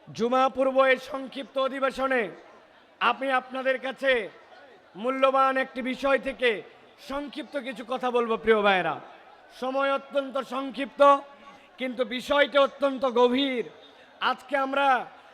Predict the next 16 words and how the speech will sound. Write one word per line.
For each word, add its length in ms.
এই 160
সংক্ষিপ্ত 600
সময়ে 420
যে 120
বিষয়টিতে 720
কথা 240
বলতে 340
চাই, 400
সেটি 320
হচ্ছে 460
মানুষ 720
এই 240
দুনিয়ার 500
জীবন 340
যখন 340
শেষ 340